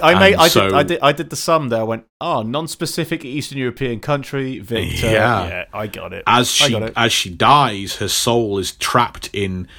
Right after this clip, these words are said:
Speaker 2: Mephisto's realm where he tortures her for all eternity. Um, however, Victor Von Doom is given,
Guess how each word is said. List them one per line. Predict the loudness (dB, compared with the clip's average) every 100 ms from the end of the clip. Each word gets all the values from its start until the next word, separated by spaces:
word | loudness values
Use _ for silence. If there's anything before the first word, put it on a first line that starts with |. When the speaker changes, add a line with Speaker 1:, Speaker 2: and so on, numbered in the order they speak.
| -18 -8
Speaker 2:
Mephisto's | 0 0 0 -2 -2 -2
realm | 2 2 2 0
where | 0 0 -2 -6 -20 -20 -8
he | -6 -4
tortures | 0 4 4 2 -4
her | -4 -4 -4
for | -2 0
all | 0 -2
eternity. | -4 0 2 0 -4 -8 -8 -16 -20 -20 -8
Um, | -2 -2 -2 -6 -8 -4
however, | 2 4 4 4
Victor | 2 0 2
Von | 0 2 2
Doom | 4 4 2 -4 -6
is | -4 -4
given, | 0 0 0 -4 -6